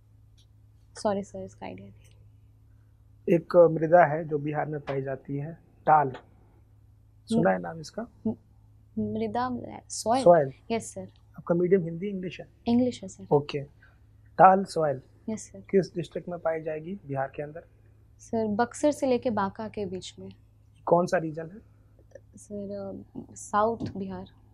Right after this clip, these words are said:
Speaker 2: साउथ बिहार में कहाँ पे?
Speaker 1: सर, बक्सर से बांका, like, साउदर्न मोस्ट।
Speaker 2: तो गंगा नदी के, अ, नॉर्थ में या साउथ में?
Speaker 1: साउथ में है, सर।
Speaker 2: क्या स्ट्रेच होगा, अनुमान बताइए।
Speaker 1: स्ट्रेच, सर, फ़ोर एटी फ़ाइव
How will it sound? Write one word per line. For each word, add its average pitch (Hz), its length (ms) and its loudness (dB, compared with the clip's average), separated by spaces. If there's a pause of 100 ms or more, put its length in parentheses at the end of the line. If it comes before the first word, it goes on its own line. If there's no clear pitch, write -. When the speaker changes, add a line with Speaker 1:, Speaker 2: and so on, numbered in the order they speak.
(160)
Speaker 2:
साउथ 160 320 2
बिहार 165 240 -2
में 160 120 -14
कहाँ 139 220 -14
पे? - 280 -20 (480)
Speaker 1:
सर, 233 340 0
बक्सर 214 500 -2
से 254 280 -2 (160)
बांका, 202 520 -4
like, 190 240 -4
साउदर्न 208 400 -6
मोस्ट। 202 360 -8
Speaker 2:
तो 165 80 -2
गंगा 156 320 0
नदी 180 240 -2
के, 180 200 -6
अ, 165 100 -14 (1160)
नॉर्थ 151 580 -2
में 175 140 -8
या 190 100 -10
साउथ 160 340 -6
में? 135 120 -14
Speaker 1:
साउथ 269 300 4 (120)
में 196 120 -8
है, 190 100 -12
सर। 196 200 -18 (260)
Speaker 2:
क्या 160 160 6
स्ट्रेच 165 360 -2
होगा, 165 200 -4
अनुमान 160 340 -10
बताइए। 151 380 -12 (340)
Speaker 1:
स्ट्रेच, - 600 -4 (2250)
सर, 269 180 2
फ़ोर - 480 4
एटी 254 400 -4
फ़ाइव 240 520 -2